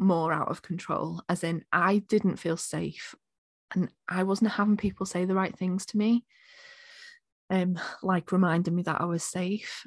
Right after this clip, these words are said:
for example, which is really simple, but something that, you know, I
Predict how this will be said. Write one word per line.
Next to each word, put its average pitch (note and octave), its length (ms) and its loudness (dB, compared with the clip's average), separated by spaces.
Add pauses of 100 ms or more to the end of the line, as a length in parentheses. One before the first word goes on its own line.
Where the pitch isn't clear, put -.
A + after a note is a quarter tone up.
for - 140 -2
example, G#3 560 2
which - 300 -2
is F#3 200 0
really F#3+ 220 6
simple, F3+ 720 4
but F3+ 260 0
something F3+ 520 0
that, E3 260 -4 (460)
you F#3+ 100 0
know, E3+ 300 -2 (880)
I E3+ 220 0